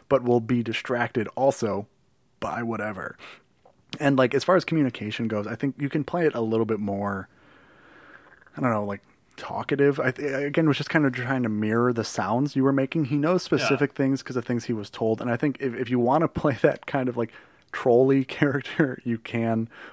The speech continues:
Speaker 1: but you also, you can make it so it's a little, it's more like Smeagol, right? That, that was a lot of where I was trying to draw from with that, was just like, okay, cool. Like, he's just, yeah.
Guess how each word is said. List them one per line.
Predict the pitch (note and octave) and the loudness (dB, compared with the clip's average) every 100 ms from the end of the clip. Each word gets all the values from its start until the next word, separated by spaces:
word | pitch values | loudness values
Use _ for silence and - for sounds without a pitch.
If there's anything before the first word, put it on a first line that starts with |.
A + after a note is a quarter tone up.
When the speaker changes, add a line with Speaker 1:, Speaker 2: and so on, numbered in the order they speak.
| - | 0
Speaker 1:
but | C3+ | 4
you | B2 | 4
also, | A#2 - | 4 2
you | A2+ | -2
can | A2 A#2 | 0 0
make | G#2+ G#2 | -2 -4
it | A2 | -6
so | - | -4
it's | G#2 | -4
a | A2 | -4
little, | A2 A2+ - | -2 -4 -4
it's | C#3+ | -10
more | D#3+ E3+ F#3 | 0 4 6
like | D#3 C#3+ | 6 2
Smeagol, | - C3 G#2 F#2+ - | 0 0 0 -4 -6
right? | G#2+ A#2 | -4 -2
That, | C3+ C#3 | -2 2
that | C#3 | 4
was | E3 C3 | 6 6
a | |
lot | A2+ G#2+ G#2 A2 | 4 2 -4 -6
of | G#2 G#2+ | -10 -8
where | G#2+ A2+ G2+ | -2 0 0
I | G2+ | -4
was | A2 | -4
trying | - A2+ | -2 -2
to | G#2 | -4
draw | G#2 F#2+ | -4 -4
from | G2+ C#3 C#3 D#3 - | -4 -6 -6 -8 -2
with | B2+ C3 | 0 2
that, | C#3 C3+ | 2 2
was | B2 G#2+ | 0 -4
just | A2+ - | -8 -6
like, | G#2 - _ - - - - - - _ - | -6 -8 _ -20 -20 -20 -20 -20 -20 _ 2
okay, | G#3 G3 G3 | 2 2 0
cool. | - G#3+ D3+ | 2 4 4
Like, | B2 A#2+ | 2 0
he's | C#3+ C3 | -2 -4
just, | D3 - _ _ | -6 -8 _ _
yeah. | C3+ A#2 | -2 -2